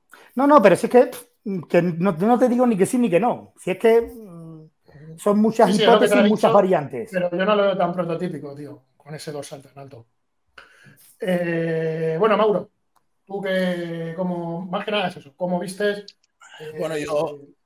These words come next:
Speaker 2: la mejor?
Speaker 3: yo voy, voy a ser breve. A Wesley lo único que se parece en Cebum es en la altura, porque un poco más. O sea, no,
Speaker 2: Exacto.
Speaker 3: para mí son cuerpos
Speaker 2: Es que lo
Speaker 3: totalmente
Speaker 2: pienso como
Speaker 3: diferentes.
Speaker 2: tú.
Speaker 3: Es que hasta se le paran los, se separan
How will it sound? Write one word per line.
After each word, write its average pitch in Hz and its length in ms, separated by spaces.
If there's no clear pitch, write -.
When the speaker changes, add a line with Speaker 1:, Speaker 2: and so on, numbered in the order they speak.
Speaker 2:
la 151 120
mejor? - 280
Speaker 3:
yo 151 540
voy, 147 360
voy 131 120
a 131 80
ser 135 160
breve. 156 460
A 123 440
Wesley 131 360
lo 127 80
único 127 200
que 127 60
se 123 100
parece 123 240
en 117 60
Cebum 123 300
es 113 60
en 120 100
la 110 80
altura, 127 500
porque 110 180
un 107 80
poco 107 200
más. 113 400
O 113 60
sea, 104 420
no, 104 300
Speaker 2:
Exacto. 101 340
Speaker 3:
para 104 80
mí 117 240
son 117 160
cuerpos 113 240
Speaker 2:
Es 104 60
que 95 40
lo - 60
Speaker 3:
totalmente 123 260
Speaker 2:
pienso 117 160
como 87 80
Speaker 3:
diferentes. 123 300
Speaker 2:
tú. 131 80
Speaker 3:
Es 113 60
que - 100
hasta 113 160
se 120 100
le 117 100
paran 123 240
los, 120 220
se 120 100
separan 117 460